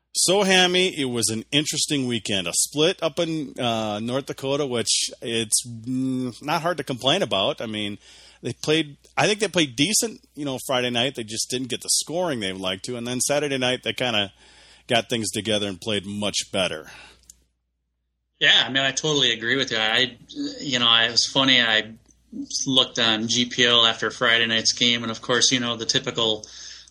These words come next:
Speaker 2: meltdown mode after a loss that goes on there. And
Speaker 1: <laughs> Every time.
Speaker 2: everybody, yeah, and, you know, I just, I don't blame everybody, you know, 'cause of course everybody wants to win every game, but, uh, I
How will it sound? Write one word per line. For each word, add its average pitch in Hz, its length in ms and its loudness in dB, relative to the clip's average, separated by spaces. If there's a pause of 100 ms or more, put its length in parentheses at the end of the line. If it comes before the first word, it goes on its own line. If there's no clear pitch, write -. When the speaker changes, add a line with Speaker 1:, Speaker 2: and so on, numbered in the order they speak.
Speaker 2:
meltdown 131 600 2
mode 120 260 -4
after 117 340 0
a 107 60 0
loss 117 320 4
that 147 180 0
goes 117 240 -2
on 113 200 -4
there. 113 280 -4
And 117 200 -8 (320)
Speaker 1:
<laughs> - 340 -20
Every 117 240 0
time. 185 280 2
Speaker 2:
everybody, 139 420 0 (280)
yeah, 160 380 2
and, 139 300 -6
you 165 100 -10
know, 131 80 -6
I 123 300 -4 (100)
just, - 480 -10 (720)
I 143 100 -8
don't 147 200 -8
blame 135 540 -6
everybody, 120 680 -12
you 120 120 -14
know, 107 100 -18
'cause 120 240 -14
of 123 140 -18
course 127 280 -10
everybody 117 280 -10
wants 110 300 -8
to 117 100 -12
win 113 180 -16
every 107 180 -16
game, 107 440 -12
but, 104 200 -14
uh, 104 220 -12
I 101 40 -18